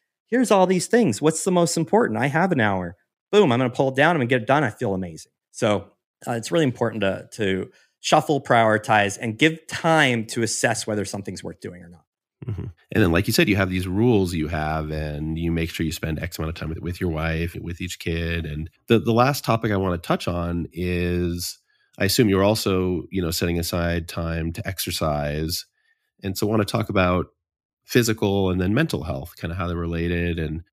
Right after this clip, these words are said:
Speaker 2: you know, I get physical health. Is that on your, I, I, like you said, oh yeah, you ran a gym, but <laughs> to talk about how you make time for that, how you pro-, you know, and what that looks like, I guess.
Speaker 1: Yeah.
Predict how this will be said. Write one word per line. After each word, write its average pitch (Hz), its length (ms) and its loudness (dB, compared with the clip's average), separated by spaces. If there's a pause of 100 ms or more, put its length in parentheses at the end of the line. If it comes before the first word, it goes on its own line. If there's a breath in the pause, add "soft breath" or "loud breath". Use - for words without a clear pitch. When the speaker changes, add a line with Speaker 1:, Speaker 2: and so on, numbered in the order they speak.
Speaker 2:
you - 100 -12
know, - 120 -18
I - 80 -8
get - 240 -4
physical 143 340 2
health. 151 220 2
Is 101 80 -2
that 113 140 4
on 110 120 2
your, 107 240 2
I, 95 240 0
I, 98 100 -4 (100)
like 90 200 -4
you 90 60 -10
said, - 180 -6
oh 95 100 2
yeah, 82 260 2
you 82 140 -2
ran 82 140 0
a 85 60 -2
gym, 87 320 2
but 85 160 -4
<laughs> - 540 0
to 170 420 2
talk 180 240 2
about 127 220 2
how 127 100 2
you 123 120 0
make 110 180 -2
time 107 240 -2
for 113 140 -2
that, 104 160 0
how 110 60 -2
you 101 140 -4
pro-, 101 180 -6
you 101 140 -2
know, 98 140 -4
and 90 220 -8
what 104 160 -6
that 90 140 -10
looks 98 220 -10
like, 78 180 -16
I 87 60 -12
guess. 87 260 -14
Speaker 1:
Yeah. 107 240 -2